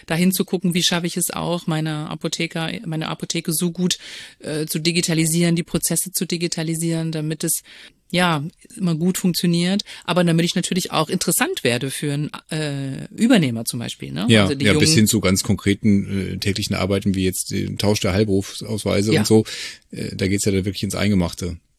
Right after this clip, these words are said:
Speaker 1: Genau,
Speaker 2: Ja.
Speaker 1: also das ist natürlich, wie gesagt, das ist jetzt nicht nur bei den Apothekern so, sondern generell natürlich, dass Digitalisierung da unterstützt und das gilt natürlich, das auch, ähm, zu überlegen, ne? Wie schaffe ich das, dass damit Prozesse einfach optimiert werden, et cetera.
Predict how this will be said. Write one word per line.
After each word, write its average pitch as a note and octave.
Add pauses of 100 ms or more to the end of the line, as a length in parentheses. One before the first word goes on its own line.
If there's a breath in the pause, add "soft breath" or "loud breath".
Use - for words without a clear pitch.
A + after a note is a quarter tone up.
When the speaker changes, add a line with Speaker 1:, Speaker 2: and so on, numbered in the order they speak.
Speaker 1:
Genau, A#2+
Speaker 2:
Ja. -
Speaker 1:
also -
das -
ist -
natürlich, D#3 (380 loud breath)
wie -
gesagt, C#3+
das C#3
ist C#3+
jetzt C#3
nicht D3+
nur D3+
bei C#3+
den C3+
Apothekern C#3+
so, C#3+
sondern C3+
generell C3
natürlich, C#3
dass C3+
Digitalisierung C#3
da C3
unterstützt - (360 loud breath)
und A#2+
das B2+
gilt C#3
natürlich, C3+
das -
auch, -
ähm, C3
zu -
überlegen, C#3+
ne? C3+
Wie -
schaffe C#3+
ich D3+
das, - (400 loud breath)
dass -
damit C3
Prozesse C3
einfach B2
optimiert B2
werden, B2+
et C3
cetera. B2